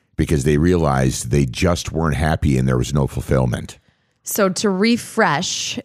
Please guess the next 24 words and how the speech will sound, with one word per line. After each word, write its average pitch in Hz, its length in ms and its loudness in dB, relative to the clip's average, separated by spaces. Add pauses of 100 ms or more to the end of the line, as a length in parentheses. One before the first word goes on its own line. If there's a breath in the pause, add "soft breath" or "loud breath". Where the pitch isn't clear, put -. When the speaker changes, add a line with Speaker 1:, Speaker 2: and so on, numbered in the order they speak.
Speaker 2:
if 165 220 -2
you 156 160 2
have 160 180 2
not, 151 380 -2
uh, 147 160 2
been 147 500 -2
familiarized 147 680 2
with 143 100 -4
the - 80 -4
term 302 300 -2
quiet - 340 0
quitting, 139 400 0
it's 156 240 -4
essentially, 170 720 0 (380 loud breath)
uh, 139 180 0
the - 180 0
act 151 300 -2
of 151 120 -4
people 143 500 0 (320 soft breath)
going 196 460 2
to 185 200 0
their 151 200 2
jobs, 127 800 -2 (680)
doing 220 640 0